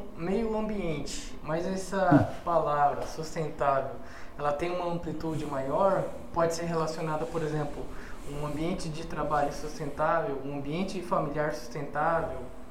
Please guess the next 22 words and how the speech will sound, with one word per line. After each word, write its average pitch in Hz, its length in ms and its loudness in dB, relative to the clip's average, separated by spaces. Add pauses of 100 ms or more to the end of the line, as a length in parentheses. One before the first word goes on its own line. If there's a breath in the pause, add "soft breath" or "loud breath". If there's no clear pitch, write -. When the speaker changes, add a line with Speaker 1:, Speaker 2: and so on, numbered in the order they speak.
(600 loud breath)
Speaker 1:
é, 127 640 -2 (480)
tem 185 220 6
essa 185 220 4
amplitude? 160 640 -2 (760)
Speaker 2:
Sim, 143 520 10 (420)
s-, - 520 2
sem 175 380 10
dúvida, 110 520 6
sem, 131 540 4
sem 107 200 0
a 110 40 4
menor 123 300 8
dúvida. 85 420 2 (1120 loud breath)
A 120 60 4
Constituição 139 1160 8
Federal, 98 680 4 (960)
embora 151 640 8
ela 123 220 8
não 139 260 10
utilize 98 680 4 (280)
a 101 40 0
expressão 113 580 2